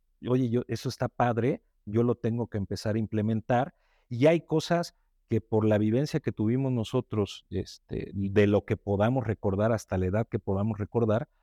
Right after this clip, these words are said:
pues también hay cosas que te marcan y dices, "Esto jamás lo haría yo con mis hijos".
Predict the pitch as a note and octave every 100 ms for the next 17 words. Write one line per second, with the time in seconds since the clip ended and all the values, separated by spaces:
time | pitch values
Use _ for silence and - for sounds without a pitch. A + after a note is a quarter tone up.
0 | _ - A#2+ C3+ C#3+ E3+ E3+ E3 E3 -
1 | A2+ A2+ G#2+ C3+ - C3 A2 B2 - C#3+
2 | - A#2+ C#3 D#3+ C#3 A2 G#2+ B2+ C#3+ A#2+
3 | G#2 A2 A#2 A2+ A2+ - A2+ A#2 A#2+ -
4 | E3+ -